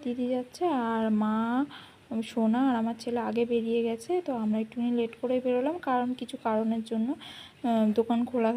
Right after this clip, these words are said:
পাবো না বলে। তো দেখো দিদি একটুখানি সেলাই, যেখানে সেলাই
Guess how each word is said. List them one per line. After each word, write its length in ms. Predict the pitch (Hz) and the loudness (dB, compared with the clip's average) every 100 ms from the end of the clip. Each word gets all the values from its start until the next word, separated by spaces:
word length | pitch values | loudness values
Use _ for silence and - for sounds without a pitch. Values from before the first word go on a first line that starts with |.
| 226 | 0
পাবো 220 | 220 220 | -2 2
না 120 | 220 | 2
বলে। 220 | 220 226 277 | 2 0 0
তো 160 | 285 | 0
দেখো 280 | 240 226 240 | 0 -2 -2
দিদি 220 | 226 233 | -2 -2
একটুখানি 360 | 233 - 240 247 | -2 -2 -2 -2
সেলাই, 480 | - 226 220 226 226 226 | -2 -2 0 0 -2 -4
যেখানে 300 | 233 240 247 | -2 0 -2
সেলাই 320 | - 220 | -2 -2